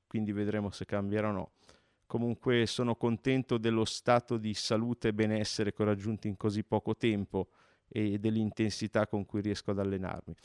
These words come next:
Ho fatto duecentosessanta routine energetiche, eh, quelle degli anni prima non sono riuscito a ritrovare il conteggio. Ho incrementato tremendamente il numero di rilassamenti e quest'anno lo incrementerò ancora di più.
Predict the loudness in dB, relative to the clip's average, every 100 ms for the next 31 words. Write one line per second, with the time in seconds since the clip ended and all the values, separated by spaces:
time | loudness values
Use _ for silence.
0 | -20 _ -6 2 2 2 -2 0 0 0
1 | 0 0 2 0 2 0 0 0 0 2
2 | 0 0 0 -2 -4 -2 -2 -2 _ _
3 | _ -8 -8 -2 0 2 2 2 2 0
4 | 0 2 2 2 0 -2 -6 -6 -6 -2
5 | -2 -2 0 0 0 0 -2 0 2 0
6 | 0 -2 -2 _ -20 -20 _ -4 2 2
7 | 2 2 2 2 2 4 2 2 2 4
8 | 4 4 4 2 2 2 2 2 2 2
9 | 2 2 2 0 2 2 2 0 -2 0
10 | 0 2 4 2 0 0 -2 -2 0 2
11 | 2 2 2 2 0 0